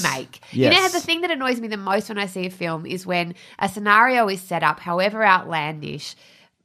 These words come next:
Speaker 1: and the character makes choices that you wouldn't make.
Speaker 2: Yeah, absolutely.
Speaker 1: It's like, uh, frustrating. Like, why
Speaker 2: Yeah.
Speaker 1: would you go into that dark room?
Speaker 2: Or not even
Speaker 1: whatever.
Speaker 2: what that you wouldn't make, what they wouldn't make.
Speaker 1: Yes,
Speaker 2: 'Cause people can make
Speaker 1: exactly.
Speaker 2: mistakes, obviously, in movies, but there needs to be, like, a justification for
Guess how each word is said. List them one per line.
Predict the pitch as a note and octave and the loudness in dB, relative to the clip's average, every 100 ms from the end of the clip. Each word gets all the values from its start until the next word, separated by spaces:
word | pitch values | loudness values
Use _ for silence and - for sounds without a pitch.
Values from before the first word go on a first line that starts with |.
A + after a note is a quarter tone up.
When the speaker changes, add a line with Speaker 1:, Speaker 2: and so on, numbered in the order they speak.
| _ - | _ -4
Speaker 1:
and | G3 | -2
the | F#3+ | -4
character | - - G3+ A#3+ - G#3 | -10 0 4 4 2 -8
makes | E3+ D3+ - - | -4 -6 -6 -18
choices | - - E3+ F3+ E3 | -16 -8 -6 -6 -10
that | D3 - | -14 -10
you | E3+ | -8
wouldn't | F#3+ E3+ - | -6 -6 -6
make. | C#3 B2+ - - - | -8 -8 -20 -14 0
Speaker 2:
Yeah, | C3+ A2 | 2 2
absolutely. | A#2 B2 G#2+ F#2+ F2 | 0 0 2 2 0
Speaker 1:
It's | D#2 | -2
like, | E3+ F3+ | -4 -4
uh, | - - | -8 -4
frustrating. | - A#3 - F#3 E3 F#3 | 0 0 2 -2 -2 -4
Like, | A#3+ D#4+ | -6 4
why | G4 | 6
Speaker 2:
Yeah. | G4 | 6
Speaker 1:
would | F#4+ | 2
you | F#4 | -2
go | F4+ | 0
into | F4+ F4+ | 0 -2
that | F4 - | -2 0
dark | F#4 E4+ E4+ | -2 -2 -6
room? | E4+ F4+ E4+ C#4+ | -8 -8 -8 -4
Speaker 2:
Or | F3 | 0
not | F3 G3+ | 4 6
even | F#3 D#3+ | 6 4
Speaker 1:
whatever. | D3+ C#3 D3 | 2 2 0
Speaker 2:
what | - | -4
that | C#3+ | -2
you | D3+ | 0
wouldn't | D3+ C#3 B2 | 2 0 0
make, | A#2 A2+ | -2 -4
what | B2+ B2+ - _ _ | -2 -2 -2 _ _
they | C3 D3 C#3+ | -2 0 2
wouldn't | B2+ A2+ G2+ | 0 -6 -6
make. | A2 F#2+ - - | -6 -8 -12 -20
Speaker 1:
Yes, | G#3 A3 G#3+ | -10 -4 -2
Speaker 2:
'Cause | D#3 | 2
people | A3 G#3+ | 4 4
can | G3 D#3+ | 4 4
make | D#3 D3+ | 4 2
Speaker 1:
exactly. | C3+ | -4
Speaker 2:
mistakes, | A#2+ C#3+ B2 A2+ - | -2 0 0 0 -2
obviously, | A#2+ A#2+ A#2+ - C3+ B2+ | 0 0 -2 -6 -2 0
in | A#2 | 4
movies, | B2 B2+ A2+ G#2+ | 6 6 4 0
but | - A2+ | -2 2
there | A#2+ | 4
needs | A#2 A#2 | 4 2
to | A#2 | 0
be, | G2+ G2+ | 0 2
like, | G2+ F#2+ | 2 0
a | G2+ | 0
justification | G#2 F#2 - F#2 F#2 F2+ F2+ - F#2 | 0 0 -2 -8 -4 -2 -2 -4 -6
for | - F2+ F2 | -4 -4 -4